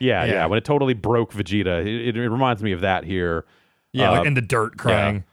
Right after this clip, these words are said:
Speaker 1: Uh, but there's some, some good, a good music swell here as Vegeta really starts getting beat up. Uh,
Speaker 2: Yeah.
Speaker 1: and, and he is knocked unconscious, and then Trunks gets all swole. Um,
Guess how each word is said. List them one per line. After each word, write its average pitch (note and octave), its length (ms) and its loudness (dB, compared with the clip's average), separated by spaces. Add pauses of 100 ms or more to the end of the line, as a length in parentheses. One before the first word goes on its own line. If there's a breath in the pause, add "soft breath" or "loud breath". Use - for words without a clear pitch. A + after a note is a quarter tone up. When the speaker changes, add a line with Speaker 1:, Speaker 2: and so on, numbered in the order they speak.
(120)
Speaker 1:
Uh, A#2 140 2
but B2+ 60 0
there's C#3 140 2
some, C#3+ 240 -4
some D#3 160 0
good, E3 260 -2
a D3 80 2
good D3+ 220 -2
music A#2+ 340 -2
swell A2+ 440 0
here A2+ 200 2
as G2+ 100 0
Vegeta G2+ 400 -2
really G2+ 220 -2
starts G2+ 240 -2
getting F#2 220 -4
beat F#2+ 240 -4
up. F2+ 300 -2 (600)
Uh, F2+ 160 0 (320)
Speaker 2:
Yeah. G2+ 80 -6
Speaker 1:
and, F#2 180 -4
and F#2 140 -6
he D3 140 0
is D#3 160 0
knocked B2 240 0
unconscious, A2+ 640 -2 (120)
and G2+ 500 -2
then B2+ 180 0
Trunks D3+ 320 0
gets D3+ 160 -2
all C#3 140 4
swole. C3+ 640 2 (640)
Um, G2 800 0